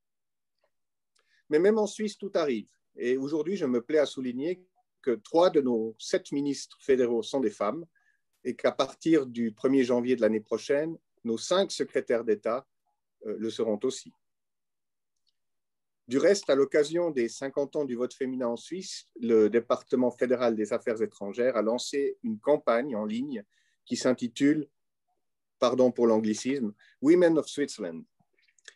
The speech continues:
Et cette campagne vise à donner plus de visibilité au rôle des femmes, que ce soit au sein de la sphère familiale, de la vie professionnelle, de la société en général, en ce inclus bien évidemment le monde culturel.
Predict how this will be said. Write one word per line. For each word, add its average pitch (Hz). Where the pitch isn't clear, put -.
Et 113
cette 139
campagne 165
vise 156
à 147
donner 156
plus 185
de 175
visibilité 147
au 143
rôle 139
des 120
femmes, 113
que 131
ce 143
soit 143
au 139
sein 143
de 131
la 131
sphère -
familiale, 110
de 117
la 147
vie 147
professionnelle, 107
de 117
la 123
société 139
en 120
général, 117
en 127
ce -
inclus 131
bien 120
évidemment 110
le 113
monde 107
culturel. -